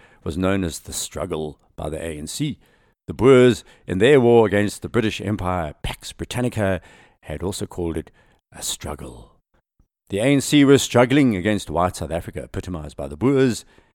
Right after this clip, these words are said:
and yet a hundred years before, the Boers had been struggling against the very epitome of white elitism, or at least European elitism, the British. And after both peace conferences,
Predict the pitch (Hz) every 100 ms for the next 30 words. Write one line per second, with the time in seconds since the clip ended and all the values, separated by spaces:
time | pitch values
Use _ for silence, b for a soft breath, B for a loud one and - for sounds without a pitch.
0 | - 76 90 95 65 87 78 80 82 -
1 | - 104 95 98 - b b b - 78
2 | 85 80 76 82 80 78 - - 87 78
3 | 80 71 b b b 78 76 - 76 80
4 | 82 80 - 110 87 85 71 73 107 165
5 | 95 113 113 110 110 104 85 B B B
6 | 85 87 107 - 80 80 - 247 190 90
7 | 80 85 73 76 65 - _ - - 87
8 | 90 - _ _ _ _ _ _ _ _
9 | _ _ - 87 98 - - 135 - -
10 | 202 - - 98 101 - 101